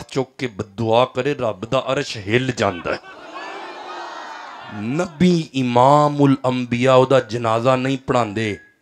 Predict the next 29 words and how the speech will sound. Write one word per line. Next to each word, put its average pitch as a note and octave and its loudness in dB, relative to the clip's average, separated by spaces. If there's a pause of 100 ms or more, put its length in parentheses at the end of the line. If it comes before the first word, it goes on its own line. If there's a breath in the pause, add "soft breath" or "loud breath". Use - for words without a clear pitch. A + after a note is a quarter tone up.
जिदे A2+ -4
ते A#2 -4
अम्मा G#2+ -2
नाराज A2 -4
होवे, A2 -6
सरकार A2+ -2
उदे C3+ -2
लई C3 -4
दुआ A2+ -2
नहीं A#2 -6
करदे। G#2+ -6 (560 soft breath)
तू D#3+ 2
आना C#3+ 0
बाबे A#2 -2
ते C3 -6
शै A#2 0
कोई C#3 -4
नहीं, D#3 -2
ओ D#3 4
तेरी C#3 -4
अम्मा C#3+ 0
बड़ी D#3 -2
शै C3 0
ही, B2 -2
तेरा B2 0
अब्बा B2 2
बहुत C#3 4
बड़ी B2+ -2
शै। - -8